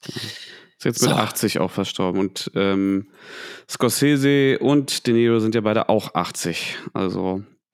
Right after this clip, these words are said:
Speaker 2: Mhm.
Speaker 1: ich find's auch immer wieder krass, wenn man sich das vor Augen führt, dass, äh, Menschen diesen, dieses Alters immer noch solche Klopper raushauen. Ich meine, Ridley Scott haben wir auch, der, äh, sein neuer Film, lief ja auch der Trailer, ähm,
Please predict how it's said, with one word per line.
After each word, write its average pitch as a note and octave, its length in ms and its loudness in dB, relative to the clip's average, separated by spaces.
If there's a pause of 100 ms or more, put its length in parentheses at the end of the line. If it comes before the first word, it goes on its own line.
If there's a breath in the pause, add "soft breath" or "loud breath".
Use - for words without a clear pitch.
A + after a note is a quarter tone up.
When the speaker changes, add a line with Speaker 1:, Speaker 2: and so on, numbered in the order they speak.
Speaker 2:
Mhm. C#3+ 420 0
Speaker 1:
ich - 60 -10
find's C3+ 160 4
auch B2+ 60 4
immer B2 160 4
wieder A2+ 140 4
krass, B2 240 0
wenn A#2 60 2
man G#2 60 4
sich G#2 80 0
das - 160 -6
vor - 180 0
Augen A2 220 2
führt, A2 260 0
dass, G#2 300 -2
äh, G2 340 0 (460 loud breath)
Menschen A#2 680 4
diesen, B2 600 2
dieses A#2 240 -4
Alters A2+ 840 0
immer A2+ 240 2
noch G#2+ 160 2
solche G#2 360 0
Klopper G#2 400 -2
raushauen. F#2 580 0
Ich G2 100 -6
meine, G2 160 0
Ridley G#2+ 280 0
Scott - 500 -2 (400 loud breath)
haben A2 100 2
wir G#2 140 4
auch, A#2 140 2
der, G2+ 380 2 (180)
äh, F#2+ 40 0
sein G2+ 160 0
neuer A2 280 2
Film, A2 440 2
lief G#2+ 200 0
ja G#2+ 100 0
auch G#2+ 160 0
der G#2 180 -4
Trailer, G#2 680 0
ähm, G#2 320 -2